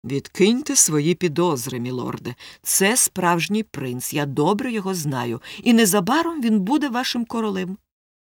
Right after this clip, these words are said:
Для вас краще було б добре пам'ятати це, а не думати казна що. Вони поговорили ще трохи. Лорд Сент Джон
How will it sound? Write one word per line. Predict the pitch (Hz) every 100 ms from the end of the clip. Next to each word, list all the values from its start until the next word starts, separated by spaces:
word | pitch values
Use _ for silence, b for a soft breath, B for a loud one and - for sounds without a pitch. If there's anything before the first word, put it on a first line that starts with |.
| -
Для | - 175 165
вас | 285 330
краще | - 185 262 285 247
було | 208 208
б | 185
добре | 165 302 254 226
пам'ятати | 214 196 196 - 349 -
це, | - - 123 107 _ _ _ _ -
а |
не | 254 254
думати | 165 120 123
казна | - 143 123 151
що. | - - - _ _ _ _ _ _ _ _ _ -
Вони | 247 294
поговорили | 302 202 185 202 214
ще | 208 - -
трохи. | - 101 - - 139 _ _ _ -
Лорд | 180 262 320 -
Сент | - - 160 151 147 -
Джон | 139 127 123 151